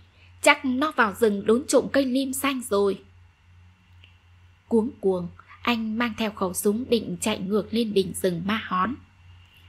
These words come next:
Bí thư Thước ngăn Nhuệ lại: "Chúng nó phá rừng thiêng của bản ta, giết hại cụ Thàn, các anh kiểm lâm cho dân bản tham gia với." Không đợi Nhuệ gật đầu, trai bản không ai bảo ai,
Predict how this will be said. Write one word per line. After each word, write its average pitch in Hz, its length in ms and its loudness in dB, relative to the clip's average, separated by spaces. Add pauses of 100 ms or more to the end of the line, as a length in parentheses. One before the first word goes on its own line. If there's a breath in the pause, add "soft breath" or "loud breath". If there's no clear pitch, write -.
(200 soft breath)
Bí 226 120 4
thư 233 200 2
Thước 254 360 2
ngăn 226 280 0
Nhuệ 190 180 -2
lại: 175 280 -4 (840)
"Chúng 262 200 4
nó 240 340 4
phá 240 220 0
rừng 208 280 6
thiêng 254 180 4
của 220 180 6
bản 202 320 4
ta, 220 320 4 (320 soft breath)
giết 330 240 2
hại 254 260 4
cụ 233 220 6
Thàn, 190 320 2 (380 soft breath)
các 320 160 4
anh 247 160 4
kiểm 202 220 6
lâm 226 300 2
cho 269 180 4
dân 254 260 2
bản 196 260 4
tham 247 220 2
gia 247 320 2
với." 247 300 2 (1300)
Không 247 220 4
đợi 202 140 4
Nhuệ 185 360 2
gật 196 220 0
đầu, 180 320 0 (260)
trai 247 280 2
bản 180 240 2 (220)
không 262 200 4
ai 214 180 2
bảo 185 300 2
ai, 202 280 2